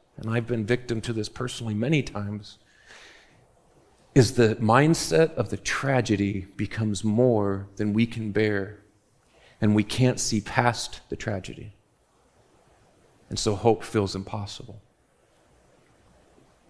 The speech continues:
We continually look backwards to everything that was.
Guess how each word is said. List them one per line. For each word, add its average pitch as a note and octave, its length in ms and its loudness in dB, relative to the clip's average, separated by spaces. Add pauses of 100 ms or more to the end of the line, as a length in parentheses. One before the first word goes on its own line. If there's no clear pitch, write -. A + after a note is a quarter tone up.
(220)
We A2 80 2
continually A#2+ 580 4
look G#2+ 240 2
backwards - 800 -6
to - 100 -4
everything A2+ 500 2
that - 120 -2
was. G#2 560 -2